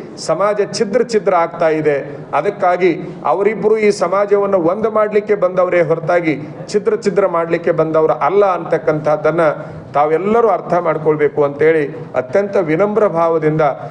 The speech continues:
ನಾನು ಸಣ್ಣವನಾಗಿ ಬೇಡಿಕೊಳ್ತೇನೆ ಅಂತಕ್ಕಂಥದ್ದು. ನಾವು ಇವತ್ತಿನ ದಿವಸ ಹತ್ತೊಂಬತ್ತನೇ ತಾರೀಕಿನ ಸಮಾವೇಶಕ್ಕೆ, ಏಕತಾ ಸಮಾವೇಶಕ್ಕೆ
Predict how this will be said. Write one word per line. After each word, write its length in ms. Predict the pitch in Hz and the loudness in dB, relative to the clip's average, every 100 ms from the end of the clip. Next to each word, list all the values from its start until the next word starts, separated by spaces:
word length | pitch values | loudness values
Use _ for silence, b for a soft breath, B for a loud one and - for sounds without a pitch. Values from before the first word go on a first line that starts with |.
| - | -10
ನಾನು 460 | 131 151 160 156 143 | -2 0 2 0 0
ಸಣ್ಣವನಾಗಿ 680 | - 151 185 180 165 147 151 | -2 -2 0 0 0 0 0
ಬೇಡಿಕೊಳ್ತೇನೆ 680 | 135 156 156 151 147 139 | 2 2 2 0 2 2
ಅಂತಕ್ಕಂಥದ್ದು. 760 | 139 131 131 135 123 131 123 120 - - - - - - - - B B B B | 2 0 0 0 0 0 0 -4 -6 -18 -20 -20 -20 -20 -20 -20 B B B B
ನಾವು 260 | 156 185 190 | -2 0 0
ಇವತ್ತಿನ 400 | 185 180 185 185 | 0 0 0 2
ದಿವಸ 280 | 196 190 196 196 - - - - - | 2 2 0 0 -6 -14 -16 -16 -8
ಹತ್ತೊಂಬತ್ತನೇ 600 | 151 - 208 208 208 196 | -6 -2 -2 -2 0 -2
ತಾರೀಕಿನ 440 | 190 180 180 175 202 | 0 0 2 0 -2
ಸಮಾವೇಶಕ್ಕೆ, 640 | - 160 165 156 156 151 | -6 -10 -6 -4 0 0
ಏಕತಾ 360 | 170 165 202 196 | 0 0 2 0
ಸಮಾವೇಶಕ್ಕೆ 1200 | 175 160 156 151 143 175 180 175 139 - - | 0 0 0 0 0 -2 0 0 0 -4 -16